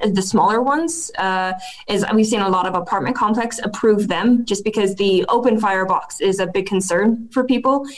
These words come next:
And so having it an enclosed firebox will traditionally means that you can be in, like, a large city while also still experiencing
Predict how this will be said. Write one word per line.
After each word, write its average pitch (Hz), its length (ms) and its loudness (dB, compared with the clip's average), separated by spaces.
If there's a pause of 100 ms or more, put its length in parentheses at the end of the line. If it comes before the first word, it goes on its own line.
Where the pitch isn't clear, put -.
(120)
And 214 100 0
so 214 80 2
having 208 280 0
it - 160 -2
an 196 60 0
enclosed 196 600 -2
firebox 262 800 -2 (340)
will 202 160 0
traditionally 202 440 0
means 196 320 2
that 190 80 4
you 190 120 2
can 190 260 2 (260)
be 226 220 2
in, 202 60 0
like, 190 200 -2
a 208 120 2
large 185 320 0
city 208 380 -2
while 190 200 2
also 190 300 0
still 185 220 0
experiencing 175 640 0